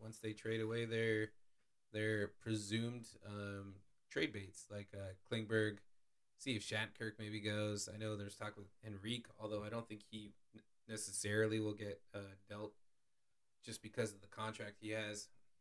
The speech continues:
Um, but yeah, you, if you were to lose, um, at least two of those, maybe Stoles, um,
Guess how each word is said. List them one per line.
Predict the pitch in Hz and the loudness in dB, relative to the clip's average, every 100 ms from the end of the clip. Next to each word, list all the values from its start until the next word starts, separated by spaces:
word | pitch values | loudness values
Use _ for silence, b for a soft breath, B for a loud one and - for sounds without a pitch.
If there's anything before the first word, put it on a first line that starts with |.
| _ 113 | _ -8
Um, | 110 107 104 101 98 - - _ _ _ _ _ | -4 -2 -4 -6 -10 -16 -20 _ _ _ _ _
but | 113 110 | -4 4
yeah, | 131 156 | 6 6
you, | 113 123 123 - | 2 -6 -6 -8
if | 123 139 | -6 0
you | 143 | 6
were | 160 | 8
to | 160 | 8
lose, | 107 117 147 160 - - - - 104 | 6 4 4 0 -6 -10 -18 -12 -4
um, | 104 101 104 101 110 | 0 0 -2 -6 -8
at | 107 | -6
least | 123 123 - - - | -4 -6 -10 -12 0
two | 107 | 4
of | 113 | 8
those, | 139 170 - - - - | 6 6 0 -12 -16 -6
maybe | 110 120 | -4 -2
Stoles, | 110 - 95 104 139 165 - - - - - _ _ - | -4 -4 -6 -4 -4 -4 -12 -20 -20 -20 -20 _ _ -14
um, | 104 104 104 101 98 | -8 -4 -4 -6 -10